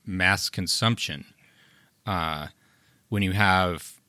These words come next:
you know, higher profits generally means higher inequality because a small minority of the population owns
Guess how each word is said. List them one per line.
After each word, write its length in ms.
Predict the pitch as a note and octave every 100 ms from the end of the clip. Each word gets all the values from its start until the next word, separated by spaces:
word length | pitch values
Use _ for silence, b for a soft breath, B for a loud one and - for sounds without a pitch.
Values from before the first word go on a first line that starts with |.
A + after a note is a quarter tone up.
| _ _ _
you 100 | G#2+
know, 240 | F#2 D#2 E2
higher 300 | - A2+ G2+
profits 600 | - G#2 G#2 A2 F#2+ -
generally 480 | - A#2+ G2+ G2 F#2
means 320 | F#2+ F#2+ F2
higher 280 | G#2 G2 F#2+
inequality 680 | F2+ F2 A#2 A2 G#2+ G#2+ G#2+
because 340 | G#2 G#2 F2+
a 60 | F2
small 280 | - G2+ F#2
minority 640 | F#2 F#2 F#2 F#2 F#2 F2+
of 180 | F2 F2
the 80 | F2+
population 720 | G2 F2+ F#2+ F#2 F2+ G2 F2+
owns 540 | F2+ F2+ F2 -